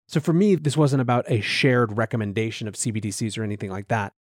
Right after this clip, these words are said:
It's about getting a sense about where the world's central bankers think this is headed, and it's very clear.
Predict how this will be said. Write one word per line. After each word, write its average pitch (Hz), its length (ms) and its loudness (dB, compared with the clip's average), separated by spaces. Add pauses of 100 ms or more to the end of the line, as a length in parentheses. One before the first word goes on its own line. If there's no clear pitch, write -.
(100)
It's - 120 -2
about - 300 0
getting 170 180 4
a 151 60 2
sense 143 300 0
about 123 240 -2
where 135 340 2
the 151 80 0
world's 117 480 0
central 110 320 -2
bankers 101 480 -6
think 139 320 -2
this 117 160 -6
is 117 140 -8
headed, 120 360 -6
and 117 140 -4
it's 104 140 -10
very 127 420 -2
clear. - 400 -10